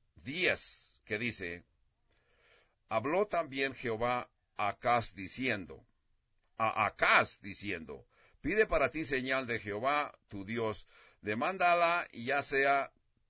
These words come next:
de abajo en lo profundo o de arriba en el cielo." Doce. Y respondió Acaz, "No pediré y no tentaré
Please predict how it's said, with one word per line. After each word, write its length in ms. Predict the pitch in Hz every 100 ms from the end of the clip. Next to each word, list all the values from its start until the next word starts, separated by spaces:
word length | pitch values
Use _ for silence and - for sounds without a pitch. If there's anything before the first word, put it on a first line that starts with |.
| _ _ _ _ _ 87
de 160 | 107
abajo 580 | 110 175 185 175 175 - _
en 260 | 78 110 110
lo 200 | 110 110
profundo 640 | 107 104 156 180 170 180 - _ _
o 160 | 110 104
de 100 | 101
arriba 280 | 117 143 127
en 80 |
el 120 | 110 98
cielo." 400 | 107 104 90 80
Doce. 480 | 117 107 87 73 - - _
Y 100 | 110
respondió 540 | 123 120 117 123 165 165
Acaz, 560 | - 131 120 - - 113
"No 320 | 117 131 -
pediré 680 | 107 101 98 113 131 127 - _ _ _ _
y 180 | 107 110
no 220 | 123 123
tentaré 680 | 110 104 101 104 113 123